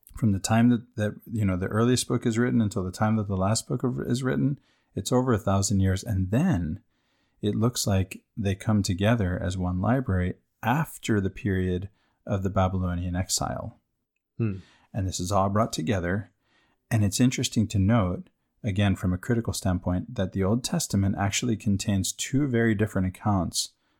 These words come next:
Speaker 1: of the ancient Israelites, which are irreconcilable.
Speaker 2: Hmm.
Speaker 1: So what do we do with that? Again, moving forward, we'll have that in mind.
Speaker 2: Yeah, we'll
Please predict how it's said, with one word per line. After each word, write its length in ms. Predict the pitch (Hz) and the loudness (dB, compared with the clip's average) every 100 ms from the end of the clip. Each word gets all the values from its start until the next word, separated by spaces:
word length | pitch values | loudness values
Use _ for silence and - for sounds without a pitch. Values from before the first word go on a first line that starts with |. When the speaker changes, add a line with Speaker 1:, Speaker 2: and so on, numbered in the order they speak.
| _ | _
Speaker 1:
of 160 | - 95 | -6 -2
the 140 | 95 | 0
ancient 280 | 90 - 98 | 0 0 0
Israelites, 600 | 104 104 87 82 87 - - _ _ _ _ | 0 0 0 -2 -4 -8 -12 _ _ _ _
which 200 | 107 - | -4 0
are 240 | 110 - _ - | 0 -2 _ 0
irreconcilable. 1200 | 110 113 - 98 98 - 127 117 107 - - _ _ _ _ | 2 2 2 0 2 0 0 0 -4 -10 -16 _ _ _ _
Speaker 2:
Hmm. 140 | 120 92 - _ - - - | -6 -6 -10 _ -8 -6 -2
Speaker 1:
So 360 | - 120 110 - - - | 2 2 2 -4 -20 -18
what 480 | - - - 127 117 | -16 -16 -12 -6 -2
do 40 | 135 | 0
we 100 | 110 | 2
do 160 | 110 | 2
with 160 | 120 - | 2 0
that? 220 | 82 78 | -2 -2
Again, 340 | - 117 95 | -2 2 2
moving 300 | 101 101 101 | 2 4 2
forward, 640 | 90 - 120 107 90 87 - _ _ _ _ | 0 -2 0 2 2 -2 -6 _ _ _ _
we'll 140 | 104 90 | -4 -2
have 280 | 104 98 95 | 0 0 2
that 160 | 101 | 2
in 120 | 101 | 4
mind. 440 | 95 92 90 90 - | 4 2 0 -2 -2
Speaker 2:
Yeah, 220 | 104 98 - | -4 -4 -8
we'll 120 | 127 | -12